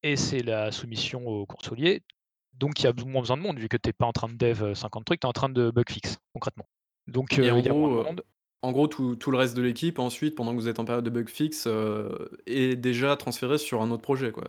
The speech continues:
Speaker 2: c'est ça ?
Speaker 1: Bah,
Speaker 2: Enfin,
Speaker 1: ou
Speaker 2: le
Speaker 1: sont plus dans le studio vu que ça recrute des C D D.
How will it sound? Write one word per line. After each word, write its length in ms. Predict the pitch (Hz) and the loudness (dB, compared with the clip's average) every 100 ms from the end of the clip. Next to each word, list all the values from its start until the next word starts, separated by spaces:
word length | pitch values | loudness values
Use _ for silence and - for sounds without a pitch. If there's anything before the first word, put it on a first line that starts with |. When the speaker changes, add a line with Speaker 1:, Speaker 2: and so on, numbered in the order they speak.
| - | -12
Speaker 2:
c'est 160 | - | -10
ça ? 180 | 110 131 | -10 2
Speaker 1:
Bah, 180 | 127 120 | 4 4
Speaker 2:
Enfin, 80 | - | 2
Speaker 1:
ou 20 | |
Speaker 2:
le 80 | 107 | 0
Speaker 1:
sont 260 | - 131 113 | -2 -6 -6
plus 220 | - 143 | -4 0
dans 60 | 120 | 0
le 60 | |
studio 240 | - 160 139 | 0 -2 -2
vu 100 | 110 | -2
que 120 | 110 | -2
ça 140 | 104 | 2
recrute 280 | 101 101 113 | 2 2 0
des 80 | 107 | 0
C 100 | 101 | 2
D 180 | 104 | 4
D. 20 | 139 | 2